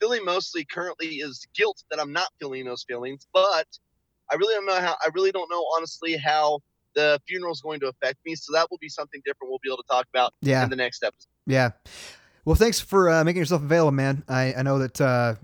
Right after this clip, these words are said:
Speaker 2: you, you have a, a ton going on right now. Um, I think that's all that I had to, I had. Oh, I'm gonna, I'm gonna pop in a couple commercials, actually, now that I think about it, uh, in, in between these interviews, so we can get, we can get a couple commercials
Speaker 1: Yes.
Speaker 2: going in there.
Speaker 1: Pop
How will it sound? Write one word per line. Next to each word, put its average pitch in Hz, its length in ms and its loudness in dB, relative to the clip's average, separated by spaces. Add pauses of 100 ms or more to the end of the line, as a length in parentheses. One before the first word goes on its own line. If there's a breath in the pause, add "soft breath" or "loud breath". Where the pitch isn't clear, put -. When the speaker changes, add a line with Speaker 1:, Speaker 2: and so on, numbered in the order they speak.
(100)
Speaker 2:
you, 135 160 -4
you 135 160 0
have 127 120 0
a, 113 200 -4
a 117 100 -6
ton 135 260 -2
going 120 200 2
on 123 140 0
right 120 180 -2
now. 117 260 0 (360 soft breath)
Um, 127 520 2 (460)
I 139 80 0
think 240 280 2
that's 196 200 0
all 180 420 2
that 143 140 -2
I 165 140 2
had 151 320 0
to, 127 340 0 (100)
I 135 280 -4
had. 147 360 0
Oh, 175 140 4
I'm 160 120 4
gonna, 185 160 2 (220 loud breath)
I'm 226 100 2
gonna 285 120 0
pop 185 260 -2
in 208 80 4
a 165 60 4
couple 165 180 4
commercials, 151 460 2
actually, 117 460 -4
now 135 160 0
that 135 100 2
I 123 40 0
think 151 200 0
about 175 240 4
it, 185 140 -2 (300 soft breath)
uh, 135 440 4 (220)
in, 175 160 8
in 175 120 8
between 180 320 8
these 170 180 6
interviews, 131 460 6
so - 80 0
we 160 100 6
can 165 120 0
get, 151 260 6
we 156 80 2
can 165 80 2
get 160 100 6
a 151 40 2
couple 156 180 0
commercials 156 440 4
Speaker 1:
Yes. 127 40 -12
Speaker 2:
going 139 220 2
in 127 100 0
there. 123 160 0
Speaker 1:
Pop 214 180 2